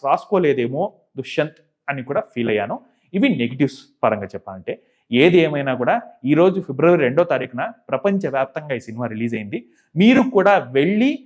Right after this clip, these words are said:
మీ పర్సనల్ ఒపీనియన్ ఏంటో మీరు సినిమా చూస్తే కానీ తెలియదు. ఎందుకంటే రివ్యూస్ చూసి సినిమాకి వెళ్ళమని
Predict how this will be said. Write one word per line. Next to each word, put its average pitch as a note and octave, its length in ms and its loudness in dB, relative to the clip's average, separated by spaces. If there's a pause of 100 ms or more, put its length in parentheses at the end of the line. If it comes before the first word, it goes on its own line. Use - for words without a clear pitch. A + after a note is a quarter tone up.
(260)
మీ C#4 80 4 (180)
పర్సనల్ C4 420 0
ఒపీనియన్ G#3+ 440 -2 (220)
ఏంటో G#3+ 280 0 (240)
మీరు A#3 200 -2 (100)
సినిమా A3 220 0 (120)
చూస్తే B3+ 280 0 (100)
కానీ F3+ 180 0
తెలియదు. A2+ 300 -6
ఎందుకంటే G#3 260 -2 (120)
రివ్యూస్ A3+ 420 0
చూసి B3 260 0 (480)
సినిమాకి G#3+ 400 4
వెళ్ళమని D#3+ 360 0